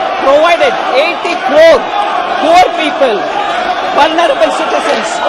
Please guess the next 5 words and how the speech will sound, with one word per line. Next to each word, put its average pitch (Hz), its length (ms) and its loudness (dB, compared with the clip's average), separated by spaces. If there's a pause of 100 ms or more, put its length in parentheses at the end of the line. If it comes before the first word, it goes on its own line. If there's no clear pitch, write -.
(420)
food. 294 240 -2 (1800)
Here, 320 260 2
uh, - 340 -2
in 269 60 -2 (120)
this, - 200 4